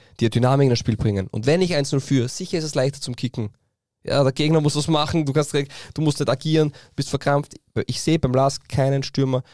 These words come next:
und die haben drei Millionen, glaub ich, für den Lubicic gezahlt, die haben sehr viel Geld für den Uso gezahlt, die, die haben <laughs> hinten noch einen Mustafa, okay, der ist verletzt und, und, und, Pintor.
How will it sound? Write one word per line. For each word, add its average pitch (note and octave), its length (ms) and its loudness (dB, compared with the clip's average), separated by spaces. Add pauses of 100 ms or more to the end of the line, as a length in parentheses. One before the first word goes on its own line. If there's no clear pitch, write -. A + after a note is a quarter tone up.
und G2+ 100 -6
die A2 40 2
haben F#2+ 80 -2
drei A#2+ 180 2
Millionen, D3 360 2
glaub C#3 140 -2
ich, C#3 80 -2
für C#3 100 -2
den C3+ 60 0
Lubicic C3 380 -2
gezahlt, B2+ 400 0 (300)
die - 40 -6
haben G2+ 60 -4
sehr A#2 160 0
viel D3 80 -2
Geld C#3+ 180 -2
für D3 120 0
den C3+ 100 0
Uso C3+ 140 0
gezahlt, C3 400 0 (320)
die, G2 180 0
die A#2+ 140 -4
haben F#2 240 -4 (300)
<laughs> - 300 -20
hinten A2 220 -6
noch A2 100 -2
einen C3 140 2
Mustafa, C#3 400 2
okay, - 160 -2
der G#2 100 -2
ist G2 60 -6
verletzt - 520 -2
und, B2+ 260 0
und, A#2+ 180 0
und, B2 300 -2
Pintor. C3 480 2